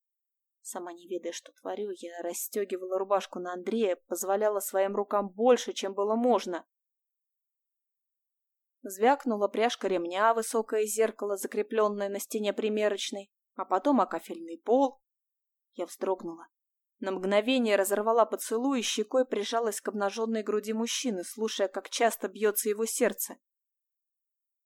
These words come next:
Андрей воспринял это по-своему. За какое-то мгновение он успел одеться, подхватил платье и свой пиджак, отброшенный в сторону, после чего, не говоря ни слова, вышел из примерочной.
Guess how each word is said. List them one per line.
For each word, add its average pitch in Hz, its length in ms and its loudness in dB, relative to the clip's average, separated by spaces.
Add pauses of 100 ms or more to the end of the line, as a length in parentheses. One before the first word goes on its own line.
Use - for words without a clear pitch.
(360)
Андрей 175 380 -4
воспринял 196 540 -6
это 190 160 -12
по-своему. 170 560 -10 (640)
За 180 160 -6
какое-то 226 420 0
мгновение 208 680 2
он 202 100 -4
успел 202 320 -2
одеться, 220 500 2
подхватил 202 520 0
платье 214 400 4
и - 20 0
свой 196 220 0
пиджак, 220 480 2
отброшенный 220 560 0
в - 40 -14
сторону, 214 540 2 (480)
после 185 320 -4
чего, 208 400 -4
не 180 260 -6
говоря 196 300 2
ни 202 120 -6
слова, 220 420 0
вышел 196 380 -4
из - 100 -8
примерочной. - 680 -4